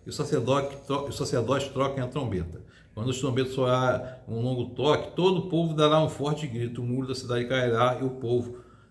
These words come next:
atacará cada um do lugar onde estiver." E a gente vê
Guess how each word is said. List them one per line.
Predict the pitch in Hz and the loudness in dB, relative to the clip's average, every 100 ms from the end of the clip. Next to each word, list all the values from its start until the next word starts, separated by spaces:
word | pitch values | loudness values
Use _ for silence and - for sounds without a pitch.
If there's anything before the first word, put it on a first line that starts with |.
| - | -10
atacará | 113 - 131 120 123 123 | -4 0 0 2 2 2
cada | 147 143 135 123 | 2 2 2 2
um | 123 151 - - - - - _ _ _ _ _ _ _ - | 2 0 -4 -10 -20 -20 -20 _ _ _ _ _ _ _ -6
do | 113 151 | 2 4
lugar | 135 131 131 | 4 2 0
onde | 120 117 117 117 | 0 -2 -2 -4
estiver." | - 139 98 90 82 - - - _ - - - _ _ - - - - - - - | -4 -6 -4 -6 -8 -12 -20 -20 _ -20 -20 -20 _ _ -20 -20 -20 -20 -20 -20 -12
E | 113 | -8
a | 95 | -4
gente | 113 120 101 | -4 -4 -6
vê | 95 123 120 | -6 -4 -4